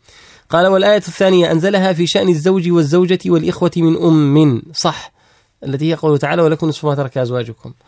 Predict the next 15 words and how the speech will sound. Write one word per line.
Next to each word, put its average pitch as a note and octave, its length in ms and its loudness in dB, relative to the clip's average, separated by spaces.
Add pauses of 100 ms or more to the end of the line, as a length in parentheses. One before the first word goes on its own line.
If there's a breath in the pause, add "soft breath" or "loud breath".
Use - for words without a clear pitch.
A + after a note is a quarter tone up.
(800 soft breath)
الآية E3 880 2
التي F3 480 0
خ-، F#3+ 380 -2
ختمت E3+ 960 -2
بها F3+ 260 0
سورة F3+ 340 -2
النساء F3 560 0 (320 loud breath)
أنزلها F#3+ 460 2
في F#3+ 120 -6
الإخوة F#3 520 -2
والأخوات E3+ 960 0
لأب F#3 640 0 (320)
وأم D#3 760 4 (1200)
أو F3+ 200 2
لأب. D#3 440 0